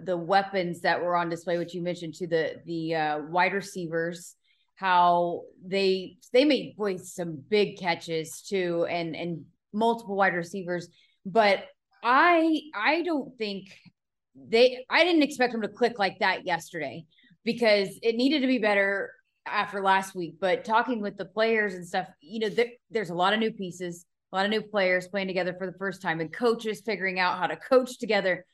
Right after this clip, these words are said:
So I didn't think, I did not, I expected them to, to make improvements,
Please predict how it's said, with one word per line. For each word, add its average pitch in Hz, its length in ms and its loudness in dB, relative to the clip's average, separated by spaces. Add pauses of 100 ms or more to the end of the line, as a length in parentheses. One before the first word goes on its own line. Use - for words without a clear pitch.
(220)
So - 380 4 (200)
I 277 160 4
didn't 294 240 0
think, 214 220 -6 (200)
I 240 280 4
did 180 160 -6
not, 202 440 4
I 220 120 2
expected 285 340 -4
them 233 160 -4
to, 185 140 -10 (240)
to 247 100 -8
make 233 220 -2
improvements, 170 800 -10